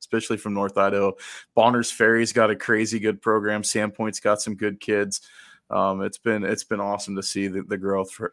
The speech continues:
I, I mean, Potlatch even has a girl that's, that's really, really good too. So, I mean, the small schools are getting in the mix also.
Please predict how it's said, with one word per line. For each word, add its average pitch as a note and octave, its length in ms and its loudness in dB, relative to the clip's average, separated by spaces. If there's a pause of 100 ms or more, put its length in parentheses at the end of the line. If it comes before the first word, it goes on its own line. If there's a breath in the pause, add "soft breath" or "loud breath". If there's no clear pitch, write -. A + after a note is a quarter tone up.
I, G#2 140 -2 (100)
I G#2+ 60 -4
mean, G2+ 320 -8
Potlatch B2 520 2
even G2+ 200 -4
has G2 180 -4
a G2+ 220 -2
girl G2+ 300 -2
that's, G2 300 -2
that's - 280 -8
really, G#2 200 0
really G2+ 220 0
good G2 280 -4
too. A2 220 0
So, G2 300 -2 (420 loud breath)
I G2+ 60 -8
mean, G2 160 -4
the G2 80 -2
small A2 320 2
schools G#2 320 -4
are G2+ 80 -2
getting G2 220 -4
in G2+ 80 -4
the G2 60 -4
mix F#2+ 280 -6
also. F#2+ 480 -4